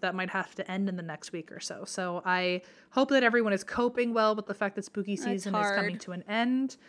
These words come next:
Speaker 1: Um, I hope you get all your last fall festivals
Speaker 2: The good
Speaker 1: in
Speaker 2: news is
Speaker 1: and
Speaker 2: it's still sweater weather.
Speaker 1: still sweater weather.
Speaker 2: And
Speaker 1: Love
Speaker 2: we
Speaker 1: sweater
Speaker 2: still got
Speaker 1: weather.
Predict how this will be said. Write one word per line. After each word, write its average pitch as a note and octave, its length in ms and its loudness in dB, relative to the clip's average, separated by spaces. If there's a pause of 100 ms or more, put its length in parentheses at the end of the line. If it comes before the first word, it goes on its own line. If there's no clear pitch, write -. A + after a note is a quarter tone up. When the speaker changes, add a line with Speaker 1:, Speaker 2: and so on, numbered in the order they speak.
(300)
Speaker 1:
Um, F#3 260 0
I F#3 80 -2
hope G3 220 -2
you G3+ 80 -4
get F#3+ 140 0
all F#3 140 2
your F3+ 140 0
last F3+ 300 -2
fall F3 180 -2
festivals G#3+ 600 -2
Speaker 2:
The A#3 60 -2
good A3 80 2 (120)
Speaker 1:
in - 20 4
Speaker 2:
news G#3+ 240 2
is F3+ 240 2
Speaker 1:
and F3+ 340 -4
Speaker 2:
it's - 160 -4
still G#3+ 200 -2
sweater G#3+ 340 0
weather. A3+ 380 2 (640)
Speaker 1:
still - 280 -4
sweater G3 300 0
weather. F3+ 300 -2 (280)
Speaker 2:
And G#3+ 200 4
Speaker 1:
Love G#3+ 120 8
Speaker 2:
we A3 80 2
Speaker 1:
sweater G#3+ 220 0
Speaker 2:
still G#3+ 40 2
got A#3 220 4
Speaker 1:
weather. - 80 -6